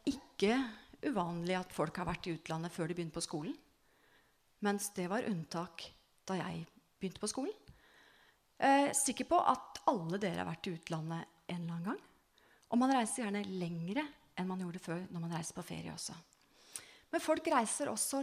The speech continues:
lengre åndelig enn før. Og det er flere som er på leiting og på reise også i den åndelige verden.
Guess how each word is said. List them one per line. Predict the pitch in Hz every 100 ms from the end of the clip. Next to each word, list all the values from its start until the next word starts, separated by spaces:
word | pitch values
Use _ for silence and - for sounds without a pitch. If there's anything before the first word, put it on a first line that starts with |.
| 247
lengre | 208 202 214 240 262 240 - - _ -
åndelig | 254 175 156 190 302 392 - _ _ _ _ _ 190
enn |
før. | 180 165 180 - _
Og | 202
det |
er | 233 -
flere | 202 185 208 285
som | 285 220
er | 170 165
på | - 190 190
leiting | 202 226 190 - _ 262 302 - - - - -
og | 175
på | 196
reise | 196 180 - - 190 -
også | - - 175
i | 175
den | 170
åndelige | 180 165 160
verden. | 165 165 185